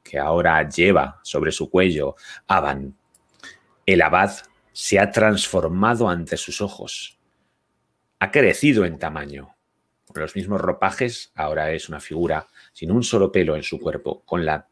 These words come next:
tonalidad azulada de toda su piel y unas inmensas alas de color dorado que surgen de su espalda. Está volando, irradiando luz. Tiene una especie de aureola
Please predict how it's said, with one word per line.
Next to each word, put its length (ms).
tonalidad 440
azulada 580
de 220
toda 220
su 240
piel 320
y 100
unas 260
inmensas 880
alas 640
de 220
color 480
dorado 500
que 120
surgen 580
de 120
su 120
espalda. 480
Está 260
volando, 540
irradiando 500
luz. 260
Tiene 160
una 100
especie 340
de 100
aureola 600